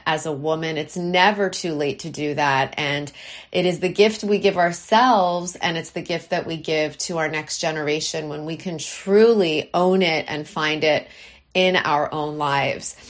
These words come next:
So diving right in, the first piece of mindset that to me is everything.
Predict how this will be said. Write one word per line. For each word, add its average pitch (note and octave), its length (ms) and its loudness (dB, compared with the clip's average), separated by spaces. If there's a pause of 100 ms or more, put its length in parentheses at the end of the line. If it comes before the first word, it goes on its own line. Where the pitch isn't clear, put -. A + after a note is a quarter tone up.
(320)
So G#3+ 260 6
diving A#3 800 2
right G3+ 340 4
in, F3 400 -4
the D#3+ 80 -4
first G3+ 400 -2
piece C4 240 -4
of G#3 140 0
mindset E3 720 -2
that C#3+ 180 -4
to - 180 -6
me D#3+ 340 -4
is D#3 260 -4
everything. F3 880 0